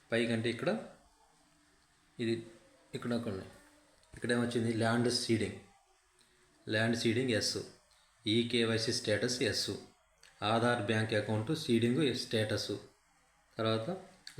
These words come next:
late of కేవైసీ, ఆ, లాస్ట్, లాస్ట్ ఈకేవైసీ కంప్లీట్ డేట్. ఓకేనా? తర్వాత your account, అకౌంట్ డీటెయిల్స్ అవసరం లేదు.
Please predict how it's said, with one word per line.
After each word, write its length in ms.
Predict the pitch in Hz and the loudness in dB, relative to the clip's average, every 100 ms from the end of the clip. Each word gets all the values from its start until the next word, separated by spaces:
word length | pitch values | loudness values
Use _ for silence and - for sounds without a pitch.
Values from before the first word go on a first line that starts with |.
| 107 | 0
late 240 | 117 120 120 | 2 2 2
of 100 | 120 | 0
కేవైసీ, 400 | 120 113 113 113 110 - 113 | 0 2 0 -2 -8 -4 -2
ఆ, 20 | 110 98 - - _ - - _ _ _ _ 107 | -2 -4 -10 -20 _ -20 -20 _ _ _ _ 0
లాస్ట్, 340 | 120 120 - - - - _ 110 | 0 0 -4 -10 -18 -20 _ -6
లాస్ట్ 320 | 110 123 - 147 117 | -2 -2 -2 0 0
ఈకేవైసీ 540 | 117 120 113 110 165 190 - - _ _ | 0 0 0 0 0 -2 -8 -20 _ _
కంప్లీట్ 360 | 113 113 113 101 | 0 2 4 2
డేట్. 160 | 101 90 - - _ _ _ _ 110 | 0 -4 -10 -20 _ _ _ _ -4
ఓకేనా? 240 | 101 123 180 - - - _ - - _ | 0 0 0 -4 -16 -20 _ -20 -20 _
తర్వాత 340 | 117 120 120 160 220 - - _ - | 0 2 2 0 -2 -6 -18 _ -2
your 120 | 117 110 | 2 2
account, 340 | 107 113 98 - - _ _ _ - 135 | 2 0 -2 -6 -16 _ _ _ -12 -6
అకౌంట్ 300 | 120 131 127 113 | -2 2 2 4
డీటెయిల్స్ 280 | 117 104 107 | 2 2 2
అవసరం 220 | 107 107 104 | 2 2 2
లేదు. 140 | 104 | 0